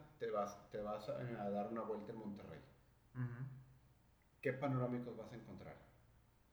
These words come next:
Speaker 2: ¿De cerveza?
Speaker 1: Sí.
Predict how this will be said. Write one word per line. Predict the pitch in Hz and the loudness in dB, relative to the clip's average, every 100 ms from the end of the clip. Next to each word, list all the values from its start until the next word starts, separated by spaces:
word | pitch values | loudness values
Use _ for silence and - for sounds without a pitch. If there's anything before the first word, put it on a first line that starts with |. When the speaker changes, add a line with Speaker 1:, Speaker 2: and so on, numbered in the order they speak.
| - - - - - - - - - - - - - - | -20 -20 -20 -20 -20 -20 -20 -20 -20 -20 -20 -20 -16 0
Speaker 2:
¿De | 123 113 | 0 2
cerveza? | 113 123 135 - - - - - - - - - | 2 2 2 -2 -12 -18 -20 -20 -20 -20 -20 -20
Speaker 1:
Sí. | - | -12